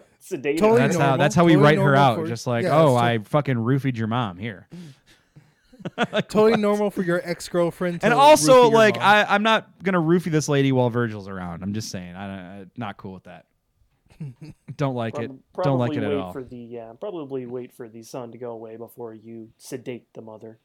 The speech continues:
Speaker 3: Yeah, none of this is good. Um, but Fiona does have both shoulders covered, which is probably the first time in the whole series.
Speaker 1: Wow.
Speaker 3: She's just wearing a regular t-shirt, and
Speaker 1: I
Speaker 3: that
Speaker 1: think
Speaker 3: is
Speaker 1: it's
Speaker 3: just
Speaker 1: like
Speaker 3: does
Speaker 1: a,
Speaker 3: not
Speaker 1: an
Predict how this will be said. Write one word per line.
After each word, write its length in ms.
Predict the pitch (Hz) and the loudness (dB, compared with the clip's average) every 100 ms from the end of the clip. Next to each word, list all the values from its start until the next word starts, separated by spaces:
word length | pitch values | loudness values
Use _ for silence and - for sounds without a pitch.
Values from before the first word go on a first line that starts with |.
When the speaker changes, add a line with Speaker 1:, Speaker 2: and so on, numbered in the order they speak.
| _ - | _ -12
Speaker 3:
Yeah, 340 | 107 87 85 | -10 -10 -8
none 160 | 139 135 | -4 -2
of 60 | |
this 180 | 110 - | -4 -10
is 60 | - | -18
good. 220 | - 90 _ _ _ _ | -20 -20 _ _ _ _
Um, 420 | - 113 107 104 - | -8 -6 -6 -8 -6
but 140 | 180 185 | -4 -2
Fiona 240 | 202 220 | -2 0
does 160 | 202 190 | 0 0
have 140 | 190 | -2
both 200 | 151 165 | -2 -2
shoulders 280 | - 151 123 | -2 -4 -4
covered, 300 | - 101 90 | -6 -10 -10
which 160 | 92 - | -14 -14
is 120 | 90 | -12
probably 220 | 110 101 | -10 -10
the 80 | 95 | -10
first 240 | 110 104 | -10 -12
time 140 | - 95 | -10 -12
in 60 | 92 | -12
the 40 | |
whole 120 | 98 | -14
series. 440 | 95 95 92 90 - - _ _ _ _ | -16 -14 -14 -16 -20 -20 _ _ _ _
Speaker 1:
Wow. 420 | 135 180 240 147 | -8 -4 -2 -2
Speaker 3:
She's 60 | 123 | -4
just 60 | 123 | -2
wearing 220 | 135 143 | -2 0
a 60 | 131 | 0
regular 320 | 139 143 135 | 0 0 -2
t-shirt, 340 | 156 143 92 | -4 -4 -10
and 300 | - 104 104 | -12 -12 -8
Speaker 1:
I 40 | - | -4
Speaker 3:
that 60 | 127 | -4
Speaker 1:
think 80 | |
Speaker 3:
is 60 | 214 | -4
Speaker 1:
it's 60 | 233 | -6
Speaker 3:
just 100 | 233 | -6
Speaker 1:
like 80 | 214 | -4
Speaker 3:
does 80 | |
Speaker 1:
a, 40 | 208 | -2
Speaker 3:
not 80 | |
Speaker 1:
an 40 | 180 | -2